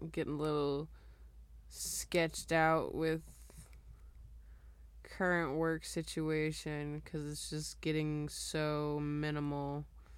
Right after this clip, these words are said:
There's, each week we go in, there's one less thing to do. And I, I, I don't know. I thought they were gonna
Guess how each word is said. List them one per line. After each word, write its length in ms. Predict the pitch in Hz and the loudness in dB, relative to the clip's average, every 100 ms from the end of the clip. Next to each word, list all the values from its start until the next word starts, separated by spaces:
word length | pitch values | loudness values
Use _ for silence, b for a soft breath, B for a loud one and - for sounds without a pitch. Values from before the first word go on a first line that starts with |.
| B B - - | B B -12 -8
There's, 1000 | - 139 139 151 - - - - - - - - B B B B B B B | -2 0 0 -4 -8 -6 -6 -8 -10 -14 -16 -18 B B B B B B B
each 340 | 156 170 185 - | 4 6 6 8
week 260 | 196 196 | 8 8
we 140 | 190 196 | 6 6
go 280 | 185 190 190 | 10 12 12
in, 360 | 190 180 170 | 10 10 8
there's 420 | 165 160 160 160 | 8 8 6 4
one 360 | 156 147 151 165 | 2 6 6 8
less 240 | 170 170 - | 6 6 4
thing 260 | 185 190 | 4 6
to 80 | 185 | 4
do. 680 | 180 185 175 151 151 165 160 - - - - - B B B B B - | 4 6 6 4 2 0 0 -4 -14 -18 -18 -18 B B B B B -2
And 200 | 165 170 | 4 6
I, 720 | 170 165 - 127 131 - 87 | 6 4 2 0 0 -2 -2
I, 100 | - | 0
I 40 | 147 | 0
don't 140 | 131 | 0
know. 100 | 123 | 2
I 200 | 131 156 | 4 6
thought 340 | 170 180 175 - | 6 8 8 8
they 160 | 170 | 8
were 140 | 165 160 | 8 6
gonna 240 | 160 156 | 6 4